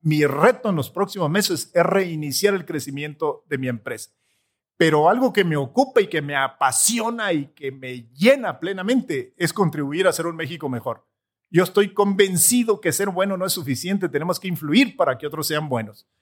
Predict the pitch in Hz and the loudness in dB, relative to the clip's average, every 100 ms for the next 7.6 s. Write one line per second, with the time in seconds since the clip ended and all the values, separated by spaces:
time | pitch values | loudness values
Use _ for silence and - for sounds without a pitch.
0 | _ - 165 160 156 170 151 151 139 151 | _ 2 4 4 0 0 -2 0 0 4
1 | 214 202 160 202 190 180 156 202 180 160 | 4 2 -4 -2 -2 -2 -2 0 0 0
2 | 139 247 - 202 170 143 123 - 127 - | 2 2 2 -2 0 0 -4 -6 -8 -4
3 | 190 202 190 156 _ _ _ _ _ _ | -2 0 0 -4 _ _ _ _ _ _
4 | - 165 180 143 127 175 190 196 160 196 | -10 -6 0 0 2 2 4 4 6 4
5 | 254 175 - _ _ _ - 139 143 117 | 4 -2 -12 _ _ _ 0 2 0 0
6 | 170 170 165 135 123 120 117 _ _ - | 0 0 -2 -2 -4 -4 -8 _ _ -6
7 | 143 208 190 180 - | 0 2 2 -2 -4